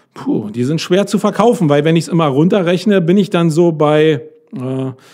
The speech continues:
wenn ich jetzt so mal bei dreihundert Worten liege pro Stunde, dann bin ich so jetzt roundabout, würde ich jetzt mal einfach schätzen, bei dreißig, vierzig Cent.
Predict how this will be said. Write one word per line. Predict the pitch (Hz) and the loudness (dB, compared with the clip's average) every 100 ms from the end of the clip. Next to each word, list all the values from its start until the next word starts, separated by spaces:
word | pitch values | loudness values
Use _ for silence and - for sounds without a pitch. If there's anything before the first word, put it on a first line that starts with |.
| _ - | _ -12
wenn | 117 | -8
ich | |
jetzt | 127 123 | -6 -2
so | |
mal | 131 120 | -2 -2
bei | 120 | -4
dreihundert | - 120 180 180 147 123 | -4 -2 0 0 0 0
Worten | 135 190 160 | 0 0 0
liege | 151 175 170 170 | 0 2 0 -2
pro | - 151 151 175 180 165 - _ - | -6 -4 2 4 2 0 -8 _ -18
Stunde, | - - 151 208 220 214 180 | -10 0 4 4 4 2 2
dann | 147 139 - - | 0 -2 -6 -2
bin | 170 | 0
ich | 202 - | 0 -2
so | 160 175 175 | 0 4 4
jetzt | 156 147 | 2 0
roundabout, | 127 143 139 113 143 123 107 - 123 | -2 0 0 0 0 -2 -4 -14 -14
würde | 123 123 127 139 | -14 -12 -12 -12
ich | 139 | -14
jetzt | 127 | -12
mal | 127 | -10
einfach | 123 127 | -10 -10
schätzen, | - 139 - | -10 -10 -6
bei | 127 | -6
dreißig, | 117 131 147 147 | -6 -8 -8 -8
vierzig | - 165 160 175 - - - - - | -4 -4 -2 -2 -2 -16 -20 -20 -14
Cent. | - 160 214 277 - | -2 0 2 0 -4